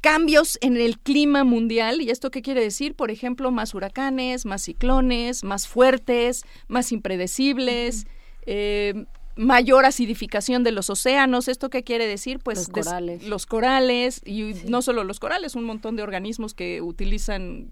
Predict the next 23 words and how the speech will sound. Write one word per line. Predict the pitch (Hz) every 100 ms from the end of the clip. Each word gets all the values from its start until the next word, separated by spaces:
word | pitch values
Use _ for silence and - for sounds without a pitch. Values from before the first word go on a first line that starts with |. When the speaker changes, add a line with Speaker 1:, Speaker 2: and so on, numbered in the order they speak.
| - -
Speaker 1:
concha | 247 262 190 -
para | 160 160 156 - - - 180
vivir, | 175 254 320 - -
para | 165 160
sobrevivir, | - 175 180 214 277 311
para | 190 170 165
navegar | 175 160 165 180 185 208
los | 196 175 -
océanos. | - 285 254 415 - - - - - -
Este, | 208 208 202 - - 196 196 196 190 - - - - - - - - - -
y |
bueno, | 247 311 254
son | - 339 277
efectos | 330 339 349 415 392
en | 277
cascada | 233 - 285 311 392
que | 359 -
incluso | 277 254 330 427 453
algunos | 381 294 330 226 -
todavía | 294 294 330 294
los | 320 220
estamos | 190 226 240 285 285
descubriendo, | - - 233 - 240 330 466 240 147